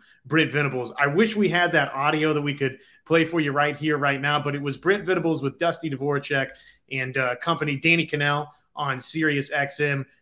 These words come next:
to where basically Brent Venables said, Look, we're practicing a physical brand of football, because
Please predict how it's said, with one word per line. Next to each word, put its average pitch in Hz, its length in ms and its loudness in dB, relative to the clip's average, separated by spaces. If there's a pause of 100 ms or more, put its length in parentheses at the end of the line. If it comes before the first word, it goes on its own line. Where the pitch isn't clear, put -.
to 151 80 -4
where 156 160 6
basically 220 800 2 (140)
Brent 175 200 -2
Venables 196 380 4
said, 175 220 2
Look, 247 380 2 (380)
we're 135 220 0
practicing 202 600 -4
a 147 60 -2
physical 202 380 -2
brand 165 360 0
of 139 100 -6
football, 165 460 -2
because 135 480 -2